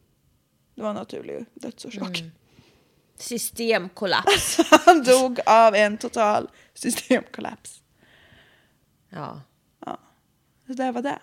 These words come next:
Speaker 1: Källor: Murderpedia, Wikipedia, Ranker och The Guardian.
Speaker 2: Fy fan, vilken jävla
Speaker 1: Resa.
Speaker 2: resa han har gjort.
Speaker 1: Ja.
Speaker 2: Siddhartha.
Speaker 1: <laughs> Själslig resa.
Speaker 2: Nej, men fy fan, vad sjukt.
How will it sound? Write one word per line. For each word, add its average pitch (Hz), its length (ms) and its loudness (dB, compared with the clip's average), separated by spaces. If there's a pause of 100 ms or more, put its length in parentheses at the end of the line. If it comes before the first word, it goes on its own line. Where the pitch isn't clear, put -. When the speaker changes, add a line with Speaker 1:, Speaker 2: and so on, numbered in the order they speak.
(360)
Speaker 1:
Källor: 254 360 -2
Murderpedia, 254 540 -4
Wikipedia, 233 560 -6
Ranker 226 340 -4
och 214 100 -6
The 226 60 -10
Guardian. - 360 -10 (600)
Speaker 2:
Fy 339 260 -2
fan, 339 420 0
vilken 208 300 -4
jävla 170 720 0 (280)
Speaker 1:
Resa. 302 640 -8
Speaker 2:
resa 262 800 0 (160)
han 320 100 -10
har 302 60 -6
gjort. - 560 -10 (120)
Speaker 1:
Ja. 285 280 4
Speaker 2:
Siddhartha. 311 720 4 (200)
Speaker 1:
<laughs> 320 200 4 (1500)
Själslig 370 680 4
resa. 269 420 -2
Speaker 2:
Nej, 196 80 0
men 190 160 -2
fy 185 200 -6
fan, 170 540 -6
vad 143 160 -6
sjukt. - 600 -14